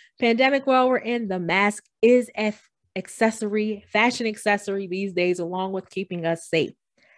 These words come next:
So getting your kids involved in their mornings, getting them involved in this back to school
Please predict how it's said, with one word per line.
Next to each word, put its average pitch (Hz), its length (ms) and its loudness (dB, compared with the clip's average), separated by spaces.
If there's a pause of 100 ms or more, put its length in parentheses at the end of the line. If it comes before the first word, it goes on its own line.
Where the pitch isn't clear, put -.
(380)
So 285 140 -4
getting 339 340 4
your 320 140 0
kids 294 440 0
involved 165 680 0 (400)
in 262 220 4
their 240 160 2
mornings, 170 680 -2
getting 294 300 4
them 254 220 0
involved 196 640 -2
in 247 200 2
this 202 220 0
back 165 320 -2
to 175 80 -8
school 247 580 4